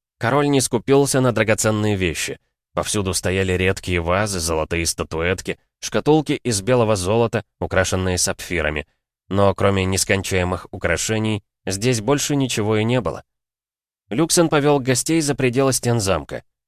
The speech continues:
Они вышли в просторный сад, в котором вполне можно было бы заблудиться. Девушка, ровесница Али, радостно махала рукой.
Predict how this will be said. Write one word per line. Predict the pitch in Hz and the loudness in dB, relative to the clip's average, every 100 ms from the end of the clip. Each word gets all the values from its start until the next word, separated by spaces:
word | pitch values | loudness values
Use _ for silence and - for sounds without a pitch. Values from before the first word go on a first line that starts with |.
| - | -6
Они | 92 127 | -2 0
вышли | 151 139 | 2 0
в | 123 | 2
просторный | 123 - 120 107 98 | 0 2 2 4 2
сад, | - 123 131 | 2 2 0
в | |
котором | - 101 107 101 | -2 2 2 2
вполне | - 107 107 120 | 2 0 2 2
можно | 110 98 101 | 0 0 0
было | 98 98 | 0 0
бы | 95 | 0
заблудиться. | 92 90 101 107 110 131 - _ _ _ _ | -2 -2 -2 -2 -4 -6 -10 _ _ _ _
Девушка, | - 131 147 151 - 135 | -2 2 2 0 0 0
ровесница | 117 113 101 101 92 101 - | 2 2 0 -2 -2 -4 -2
Али, | 110 123 127 _ - | 0 0 -2 _ -6
радостно | 101 139 147 - | 0 0 2 2
махала | 139 127 120 117 | 2 2 2 2
рукой. | 113 - 98 92 | 2 2 0 0